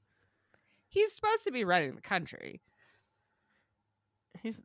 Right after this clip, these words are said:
Speaker 1: Like,
Speaker 2: listen
Speaker 1: imagine if Trudeau just goes off to do his blackface plays for the fifteen months.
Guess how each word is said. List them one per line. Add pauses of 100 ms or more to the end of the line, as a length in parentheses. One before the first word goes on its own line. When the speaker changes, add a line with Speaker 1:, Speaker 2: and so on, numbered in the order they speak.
Speaker 1:
Like,
Speaker 2:
listen
Speaker 1:
imagine
if
Trudeau
just
goes
off
to
do
his
blackface
plays
for
the
fifteen
months.